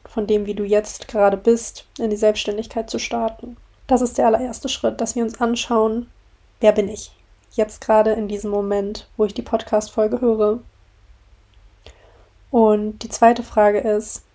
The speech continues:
„Wer möchte ich sein?“ Wie sieht mein Future Self aus?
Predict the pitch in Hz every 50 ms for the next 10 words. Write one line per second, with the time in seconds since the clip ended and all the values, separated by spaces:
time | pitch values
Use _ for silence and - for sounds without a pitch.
0 | _ _ _ _ _ _ _ _ 233 214 196 214 214 208 208 208 202 202 - -
1 | 240 - - - - 214 208 202 196 - 214 214 - _ _ _ _ _ _ _
2 | _ _ _ _ _ _ _ _ _ _ _ - 226 220 208 208 214 214 214 -
3 | 208 208 202 202 202 202 214 208 - - - - - 226 226 - - - 226 -
4 | - - - 240 233 233 233 - - - - - - 233 - - -